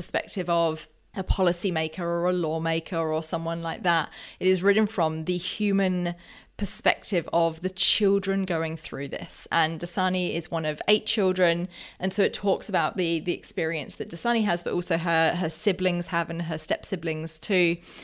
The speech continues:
and also her parents. So that was really the idea, that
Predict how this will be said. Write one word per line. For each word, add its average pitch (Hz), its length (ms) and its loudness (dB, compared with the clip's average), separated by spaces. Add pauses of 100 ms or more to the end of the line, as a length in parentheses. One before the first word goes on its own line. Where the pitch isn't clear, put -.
(200)
and 170 200 2
also 170 320 2
her 160 180 -2
parents. 151 560 -2
So 165 140 2
that 170 160 0
was 170 160 -2
really 170 160 -2
the 151 160 0
idea, 190 360 8
that 160 300 4